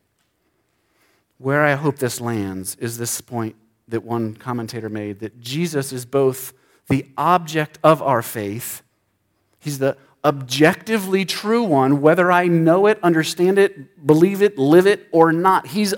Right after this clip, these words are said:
objectively true for all times and all places for the rest of eternity.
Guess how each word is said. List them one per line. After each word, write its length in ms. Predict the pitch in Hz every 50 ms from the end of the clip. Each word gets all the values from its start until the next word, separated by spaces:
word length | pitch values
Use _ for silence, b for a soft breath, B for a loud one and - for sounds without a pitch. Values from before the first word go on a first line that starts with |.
| -
objectively 760 | 190 175 165 156 143 - 196 208 - - 233 214 208 214 220 202
true 580 | 175 - - 208 214 214 196 190 180 170 b b b b b b b b b b b b _ _ _ _
for 240 | - - 190 185
all 200 | - 170 185 208
times 400 | 214 208 190 160 165 180 190 185
and 100 | 180 170 170
all 160 | 180 170 175
places 440 | 180 - - 170 160 160 170 160 160
for 140 | - - 175
the 100 | 160 156
rest 260 | 147 151 160 165 -
of 100 | 170 151
eternity. 640 | 151 143 - 170 165 170 165 131 113 95 87 90